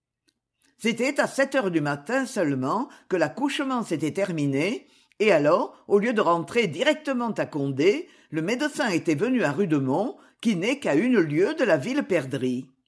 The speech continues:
Pendant son absence, la maladie avait pris un caractère d'une extrême gravité. Ce n'était plus quelques jours que le marquis pouvait vivre, mais quelques heures seulement.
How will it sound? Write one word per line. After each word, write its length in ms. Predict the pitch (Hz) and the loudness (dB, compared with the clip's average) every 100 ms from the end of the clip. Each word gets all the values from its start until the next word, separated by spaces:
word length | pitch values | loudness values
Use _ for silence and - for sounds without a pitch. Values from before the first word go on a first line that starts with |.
| _ _ _ _ _ _ _ _ - | _ _ _ _ _ _ _ _ -2
Pendant 380 | 196 170 214 320 | 0 2 0 0
son 180 | 294 | -2
absence, 640 | 185 - - 170 240 285 302 - - | -2 -2 -4 -2 -2 -4 -8 -10 -4
la 100 | 165 | -2
maladie 480 | 175 247 247 208 247 | 2 2 2 0 2
avait 160 | 151 | 2
pris 280 | 147 - 262 | -2 -4 -2
un 100 | 165 | 0
caractère 720 | 143 185 156 - 165 202 302 | 0 0 0 -2 -2 0 0
d'une 180 | 254 160 | -4 -4
extrême 460 | 151 - 247 302 254 | -6 -4 -2 -2 -2
gravité. 800 | 226 170 151 - 135 131 143 _ _ _ - _ _ | -2 -2 -4 2 2 2 -2 _ _ _ -20 _ _
Ce 120 | - | -2
n'était 300 | 220 190 175 | 2 4 2
plus 340 | 160 214 311 339 | -2 0 0 2
quelques 360 | 294 262 262 | 0 0 0
jours 320 | 208 226 208 - | -2 -2 -4 -2
que 80 | |
le 120 | 151 139 | 0 2
marquis 340 | 214 - 247 | 0 0 -4
pouvait 280 | 165 147 143 | -2 0 2
vivre, 480 | 127 190 269 330 330 - - | 2 0 0 -4 -8 -16 -2
mais 140 | 175 | 0
quelques 460 | 175 302 302 240 143 | 2 2 2 -2 0
heures 220 | 247 302 | 0 0
seulement. 720 | 302 262 175 135 123 127 160 | 0 0 0 0 -2 -4 -8